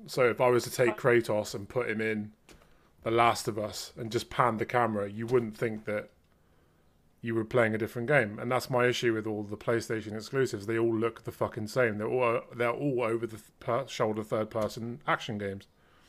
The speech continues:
And sure, that's okay, but it's boring now.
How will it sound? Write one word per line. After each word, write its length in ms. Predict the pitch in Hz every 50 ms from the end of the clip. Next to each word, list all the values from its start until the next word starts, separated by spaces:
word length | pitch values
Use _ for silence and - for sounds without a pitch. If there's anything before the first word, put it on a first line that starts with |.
| _ _ _ _ _ _ -
And 200 | 139 143 147 139
sure, 240 | - - 220 196 135
that's 200 | 120 113 - 131
okay, 440 | 117 - 139 123 110 98 98 110 - -
but 100 | 135 131
it's 140 | 135 127
boring 520 | - _ - 143 156 160 139 104 95 95 98 - _
now. 340 | - 117 110 107 104 101